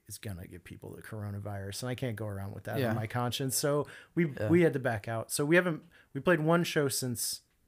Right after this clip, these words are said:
Speaker 1: the pandemic happened, and so this will be, like, the second one and also the first one since we've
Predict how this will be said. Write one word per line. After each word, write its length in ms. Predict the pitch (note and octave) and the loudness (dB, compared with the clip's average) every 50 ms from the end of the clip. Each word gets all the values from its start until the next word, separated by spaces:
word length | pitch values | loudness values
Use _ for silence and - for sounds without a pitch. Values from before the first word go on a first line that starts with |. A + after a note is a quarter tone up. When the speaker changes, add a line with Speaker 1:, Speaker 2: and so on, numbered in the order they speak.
| _ _ _ _ _ _ _ _ | _ _ _ _ _ _ _ _
Speaker 1:
the 160 | - B2 B2+ A#2 | -8 -6 -6 -4
pandemic 520 | A2 C#3 C3 A#2+ A#2+ B2 A#2+ A#2 A#2 G#2 | -2 0 0 0 2 0 0 0 -2 -4
happened, 460 | - A#2 A2 G#2+ G#2 - A2 G2 G2+ G2 | -4 -6 -6 -6 -6 -8 -8 -8 -8 -6
and 300 | F#2+ G#2+ G#2 G2+ G2 G2+ - | -6 -6 -6 -6 -6 -8 -10
so 140 | - - A2+ | -8 -8 -4
this 200 | A2+ C3+ B2+ - | -4 -2 -2 -2
will 80 | C3+ B2 | -2 -4
be, 220 | A#2+ A#2+ A#2 A#2 | -4 -4 -4 -4
like, 260 | G#2+ G2+ G#2+ - _ | -4 -6 -10 -14 _
the 80 | - B2 | -10 -6
second 360 | - - B2+ B2 A#2+ B2+ A2+ | -4 -2 -2 -2 -4 -6 -6
one 160 | A2+ A2 A2 | -6 -4 -2
and 100 | A2 A2+ | -2 -2
also 240 | A2+ A#2 A2 - B2 | -2 -2 -2 -2 -2
the 100 | A2+ G#2+ | -4 -4
first 300 | - - A2+ G2+ - - | -4 -6 -6 -4 -4 -4
one 100 | A2+ G#2 | -4 -4
since 220 | - - G#2+ - - | -6 -6 -8 -8 -8
we've 100 | A2+ | -8